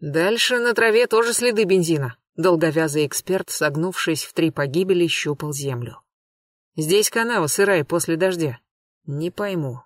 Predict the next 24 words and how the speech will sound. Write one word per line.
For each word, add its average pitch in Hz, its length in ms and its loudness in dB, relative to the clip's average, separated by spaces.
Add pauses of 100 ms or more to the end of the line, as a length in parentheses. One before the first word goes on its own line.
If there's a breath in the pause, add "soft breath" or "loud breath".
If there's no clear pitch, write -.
(100)
где 160 260 -6
бензин, 165 640 -2
где 151 280 0
природная 165 640 -2
влага". 147 440 -2 (560)
К - 100 -20
полковнику 190 600 0
Гущину 175 540 -2
уже 156 180 0
спешили 170 520 2
двое 147 280 0
патрульных. 139 680 -6 (260)
Совсем 180 440 -2
юные 165 460 -2
зелёные 160 520 2
полицейские 156 720 0
в 151 120 0
экипировке 160 680 -4
и 156 40 0
бронежилетах. 147 960 -4 (600)
"Докладываем, 254 600 2
товарищ 226 380 2
полковник, 214 480 2
обстановку", 214 720 0